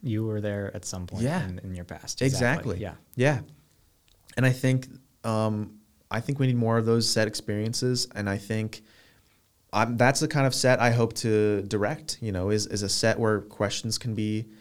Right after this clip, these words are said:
Speaker 2: asked and answers can be given in a way that doesn't, you know, make one person feel less than, you know, it, it doesn't matter if I've got more experience than you or vice versa.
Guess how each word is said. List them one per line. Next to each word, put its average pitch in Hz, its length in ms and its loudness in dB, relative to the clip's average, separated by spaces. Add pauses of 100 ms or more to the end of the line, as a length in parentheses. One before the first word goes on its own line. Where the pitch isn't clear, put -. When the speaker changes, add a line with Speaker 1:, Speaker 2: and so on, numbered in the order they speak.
(240)
Speaker 2:
asked 101 600 -6
and 101 180 -4
answers 95 320 -6
can 110 140 -4
be 107 100 -2
given 101 340 -2
in 104 140 -6
a 101 60 -2
way 95 240 0
that 107 200 -2
doesn't, 104 440 -2 (500)
you 101 140 -2
know, 95 180 0
make 95 300 -2
one 98 280 -2
person 98 360 -2
feel 104 280 -2
less 90 360 -2
than, 90 320 -4 (100)
you 98 140 -4
know, 87 240 -6
it, 104 160 -6
it 117 100 -4
doesn't 110 240 -2
matter 98 380 2
if 98 360 -2 (500)
I've 104 180 -2
got 110 120 2
more 107 120 0
experience 98 460 -4
than 95 160 -4
you 101 400 2
or 92 120 -2
vice 90 220 -2
versa. 98 460 0